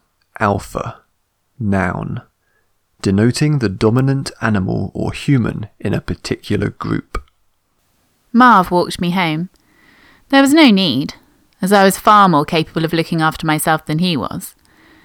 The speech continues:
Speaker 2: But he was a few years older and thought it was the responsible thing to do. Plus, I was pretty sure he had a thing going for me, though for all his joking about, I could tell he wasn't going to make a move. Besides, it was still warm and a pleasant walk,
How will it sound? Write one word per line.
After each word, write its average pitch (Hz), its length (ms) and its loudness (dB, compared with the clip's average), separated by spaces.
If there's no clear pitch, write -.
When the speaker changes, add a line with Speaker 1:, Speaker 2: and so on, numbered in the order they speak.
Speaker 2:
But 240 100 -2
he 269 160 6
was 254 120 4
a 220 80 4
few 208 240 2
years 190 220 4
older 180 580 4
and 190 140 -2
thought 220 220 4
it - 80 -4
was 202 100 -2
the 220 140 2
responsible 220 760 0
thing 180 240 -2
to 185 100 -4
do. 180 300 -4
Plus, 226 240 2
I 226 80 8
was 226 100 4
pretty 330 260 0
sure 220 360 4
he 190 80 2
had 175 120 2
a 165 60 -2
thing 180 260 -2
going 135 240 -2
for 139 220 -6
me, 139 240 -4
though 202 160 6
for 220 160 4
all 214 80 6
his 196 160 2
joking 175 420 2
about, 165 320 2
I 170 80 -2
could 170 160 -4
tell 196 180 4
he 180 140 2
wasn't 156 220 -2
going 151 180 -2
to 165 100 -6
make 147 200 -4
a 165 40 0
move. 151 440 -4
Besides, 208 640 2
it 269 60 -6
was 240 100 -2
still 262 260 4
warm 208 440 6
and 190 100 2
a 190 60 2
pleasant 208 340 2
walk, 156 400 -4